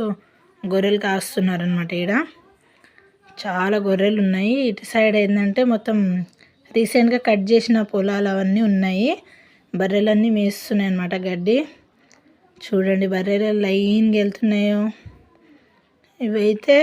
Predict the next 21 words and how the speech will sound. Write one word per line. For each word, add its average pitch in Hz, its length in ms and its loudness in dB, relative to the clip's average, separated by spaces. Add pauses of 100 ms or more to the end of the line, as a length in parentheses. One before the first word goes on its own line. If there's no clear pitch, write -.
(160)
కొన్ని 233 320 6
మాత్రం 233 340 2
తీశాను. 208 500 0 (140)
అయ్యో 196 320 -2 (160)
పాపం, 202 400 -4
దీనికి 202 280 -2 (120)
దెబ్బ 190 140 -4 (100)
తగిలినట్టుంది, 202 760 -2
కుంటుకుంటూ 202 600 -2
వెళ్తుంది. 190 520 -2 (1040)
చూడండి, 196 520 0
ఇక్కడ 220 180 -2 (120)
ఫస్ట్ 233 340 0
అయితే 262 240 6 (440)
మనం 233 180 4 (140)
పొలం 240 360 4
స్టార్ట్ 214 340 -2
చేసేటప్పుడు 220 560 -2
ఇలా 208 120 0 (100)
ఉంటది. 202 300 0 (140)
దీన్ని 220 280 2